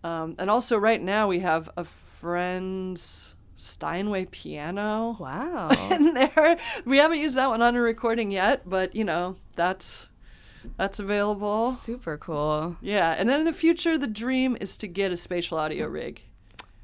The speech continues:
Speaker 2: Yeah.
Speaker 1: happening. So people, you know, people could mix their stuff.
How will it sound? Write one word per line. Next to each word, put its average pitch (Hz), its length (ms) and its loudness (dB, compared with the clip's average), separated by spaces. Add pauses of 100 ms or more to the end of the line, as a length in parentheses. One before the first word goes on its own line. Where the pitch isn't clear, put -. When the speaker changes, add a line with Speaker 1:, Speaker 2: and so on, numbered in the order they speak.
(320)
Speaker 2:
Yeah. 151 140 -10
Speaker 1:
happening. 156 520 -4
So 185 200 -2
people, 185 400 -2
you - 120 -6
know, 165 160 -4
people 175 240 -8
could 175 180 -8
mix 156 280 -8
their 156 140 -6
stuff. - 600 -8